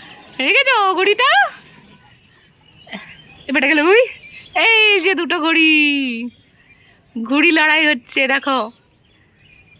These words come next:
এই যে ঘুড়ি লুড়ি, দেখতে পাচ্ছ? দুটো ঘুড়ি, তিনটে ঘুড়ি, কি জানি দেখাতে পাচ্ছি নাকি তোমাদের। ইস, কি ভালো লাগছে।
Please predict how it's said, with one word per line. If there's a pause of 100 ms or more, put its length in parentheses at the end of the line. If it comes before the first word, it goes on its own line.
(760)
এই
যে
ঘুড়ি
লুড়ি, (1300)
দেখতে
পাচ্ছ?
দুটো
ঘুড়ি,
তিনটে
ঘুড়ি,
কি
জানি
দেখাতে
পাচ্ছি
নাকি
তোমাদের।
ইস,
কি
ভালো
লাগছে।